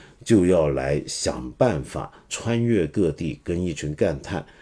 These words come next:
去想办法找到那个宇宙里面原来最强的人，这个 Evelyn 来帮忙对付这个女儿。那么想办法制止这个黑洞的扩张，最好能够让它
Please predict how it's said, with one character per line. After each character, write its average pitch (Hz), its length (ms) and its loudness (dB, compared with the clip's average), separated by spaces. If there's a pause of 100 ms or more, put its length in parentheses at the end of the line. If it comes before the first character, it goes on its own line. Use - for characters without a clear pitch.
(180)
去 87 180 -6
想 71 340 -4
办 107 240 0
法 71 180 -6 (100)
找 - 260 -2 (160)
到 - 340 4
那 107 300 -2
个 110 160 -2
宇 76 220 -4
宙 110 160 4
里 82 80 0
面 85 120 -2
原 85 200 -2
来 95 100 -2
最 95 240 0
强 73 380 -4
的 90 100 0
人， 67 260 -4
这 82 120 -6
个 73 80 -2
Evelyn - 460 0 (180)
来 196 180 2
帮 123 300 0
忙 107 280 0 (380)
对 113 240 10
付 - 340 -2
这 87 120 -4
个 80 80 0
女 64 220 -4
儿。 62 220 -2 (440)
那 98 80 0
么 80 140 2
想 69 380 -2
办 104 240 0
法 71 240 -6
制 98 320 2
止 65 260 -6
这 - 140 -8
个 73 160 -4
黑 95 280 0
洞 90 320 2
的 65 100 -6
扩 73 420 2
张， 73 280 -2 (220)
最 101 220 2
好 71 260 -6
能 71 100 -6
够 78 160 0
让 71 240 -2
它 71 300 -8